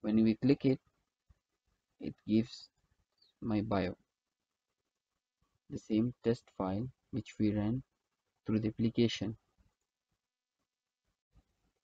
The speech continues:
Now I'm going to take out the application from here and paste it in the test folder, and let's see what it does.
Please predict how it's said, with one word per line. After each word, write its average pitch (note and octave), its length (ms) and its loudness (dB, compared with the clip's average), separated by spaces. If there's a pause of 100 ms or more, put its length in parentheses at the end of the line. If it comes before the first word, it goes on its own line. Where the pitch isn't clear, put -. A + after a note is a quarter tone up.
(1500)
Now D3+ 200 -2
I'm D3+ 120 2
going C#3 240 0
to - 100 -16
take C3 280 -4
out A#2+ 260 -4
the A2+ 100 0
application A#2 880 -2 (760)
from A#2+ 260 0
here A#2 420 -2
and G#2+ 300 -4
paste B2 280 -2
it B2 120 -8
in A2 220 0
the G#2+ 320 -2 (1900)
test B2+ 320 -2
folder, A2 460 0 (180)
and A2 220 -2
let's A2 300 -4
see G#2+ 280 -2 (920)
what G#2+ 140 0
it A#2 120 -2
does. G#2 440 -4